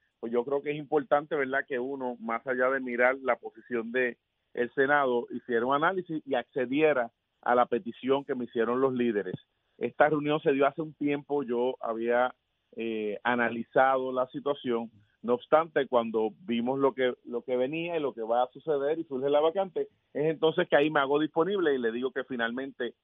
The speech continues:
voy a estar a la, aspirando al distrito número once de manera tal de que podamos retener los escaños senatoriales.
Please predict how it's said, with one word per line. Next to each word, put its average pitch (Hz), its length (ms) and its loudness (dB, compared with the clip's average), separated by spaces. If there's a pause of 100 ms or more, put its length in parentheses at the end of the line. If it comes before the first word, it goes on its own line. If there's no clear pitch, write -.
(280)
voy 117 160 0
a 120 40 2
estar 123 200 -2
a 127 80 4
la, 127 200 -2
aspirando 135 420 0
al 143 60 2
distrito 143 340 -2
número 170 320 2
once 170 220 -4
de 175 100 -4
manera 131 300 -4
tal 143 180 0
de 151 100 -2
que 127 120 -6
podamos 117 400 -2
retener 123 500 0 (460)
los 117 200 2
escaños 110 500 -2
senatoriales. 90 640 -4